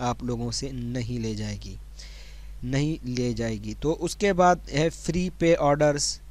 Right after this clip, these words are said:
आप लोगों को फ्री पे ऑर्डर्स मिलेंगे इसमें।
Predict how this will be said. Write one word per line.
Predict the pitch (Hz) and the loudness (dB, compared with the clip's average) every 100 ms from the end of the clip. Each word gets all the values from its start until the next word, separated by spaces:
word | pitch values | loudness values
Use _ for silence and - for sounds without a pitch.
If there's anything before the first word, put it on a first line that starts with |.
| - 127 | -8 -2
आप | 139 | 0
लोगों | 156 151 | 0 0
को | 139 143 | -2 -6
फ्री | - 156 160 | -4 -4 -4
पे | - 156 | 0 4
ऑर्डर्स | 143 151 135 | 4 4 0
मिलेंगे | 143 147 147 147 | 0 0 0 0
इसमें। | 139 143 139 | 0 0 -2